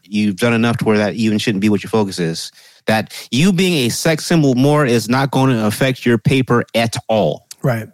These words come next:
Speaker 1: Your paper got paper, and that paper's got paper, and that paper's thinking about passive income itself.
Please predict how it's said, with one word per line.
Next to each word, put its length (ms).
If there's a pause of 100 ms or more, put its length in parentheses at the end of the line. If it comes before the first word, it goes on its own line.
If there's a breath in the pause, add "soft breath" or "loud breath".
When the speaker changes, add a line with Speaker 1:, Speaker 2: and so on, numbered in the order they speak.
(100)
Speaker 1:
Your 140
paper 360
got 240
paper, 340
and 100
that 200
paper's 320
got 260
paper, 260
and 100
that 180
paper's 360
thinking 240
about 400 (140)
passive 320
income 380
itself. 420